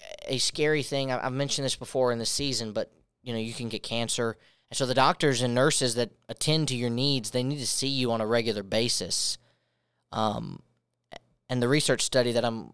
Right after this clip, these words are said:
a part of, that I was a part of at the time I was in school, I had to go constantly to be checked up on and to be looked at and to make sure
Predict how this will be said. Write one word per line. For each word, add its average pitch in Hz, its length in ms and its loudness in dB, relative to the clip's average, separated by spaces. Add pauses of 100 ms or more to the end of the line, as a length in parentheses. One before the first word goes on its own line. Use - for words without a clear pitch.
a 110 80 -8
part 127 340 4
of, 117 160 4
that 113 140 0
I 110 40 0
was 120 260 4
a 117 40 -2
part 120 240 4
of 107 80 0
at - 80 -10
the - 60 -10
time 135 360 -4
I 110 60 -2
was 104 140 -4
in 101 100 -6
school, 131 540 0 (880)
I 143 80 4
had 156 180 2
to 139 60 -4
go 123 480 8 (240)
constantly - 720 0 (600)
to 117 400 2
be 110 180 -4
checked - 300 0
up 147 180 2
on 131 280 4
and 110 120 -6
to 107 80 -10
be 104 160 -6
looked 131 280 0
at 120 280 2
and 107 80 -4
to 107 80 -6
make 110 180 -2
sure 117 420 2